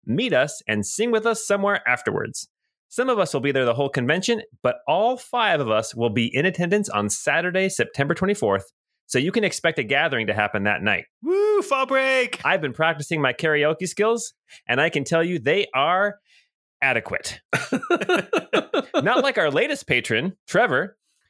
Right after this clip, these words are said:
Speaker 1: From what I hear, his rendition of I'm Too Sexy by Right Said Fred is, mwah,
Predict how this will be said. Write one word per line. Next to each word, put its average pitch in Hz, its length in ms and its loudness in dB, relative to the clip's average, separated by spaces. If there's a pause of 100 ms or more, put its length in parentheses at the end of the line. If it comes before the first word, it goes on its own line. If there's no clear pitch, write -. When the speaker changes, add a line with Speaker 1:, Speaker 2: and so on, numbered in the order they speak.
(200)
Speaker 1:
From 170 160 0
what 226 180 0
I 214 180 2
hear, 220 480 0
his 190 300 -2
rendition 165 460 0
of 131 140 0
I'm 131 260 0
Too 156 160 0
Sexy 143 460 -2
by 120 140 2
Right 117 220 0
Said 127 200 0
Fred 127 340 0
is, 101 280 0
mwah, 110 480 2